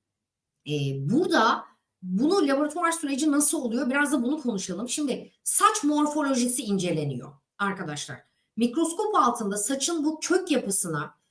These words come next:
büyüme evresine, e, bakılıyor. İşte bu anajen, e, katajen, telojen dediğimiz, e, kısma bakılıyor. E, ve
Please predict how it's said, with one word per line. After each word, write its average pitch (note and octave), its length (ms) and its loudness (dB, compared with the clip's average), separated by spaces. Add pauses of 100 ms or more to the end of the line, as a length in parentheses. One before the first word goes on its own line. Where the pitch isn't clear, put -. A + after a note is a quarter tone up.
(120)
büyüme D#4 500 6
evresine, G3+ 720 -2 (960)
e, E3 260 -2
bakılıyor. F3 520 2
İşte G3 300 -2
bu F#3+ 140 -4
anajen, G3 600 -2 (280)
e, E3+ 280 -4
katajen, A3 540 0
telojen G#3+ 560 0
dediğimiz, F#3+ 680 -2
e, D#3+ 400 -4 (1400)
kısma C#4+ 680 4 (200)
bakılıyor. E3+ 760 0 (540)
E, F3 80 -4 (460)
ve G4 260 2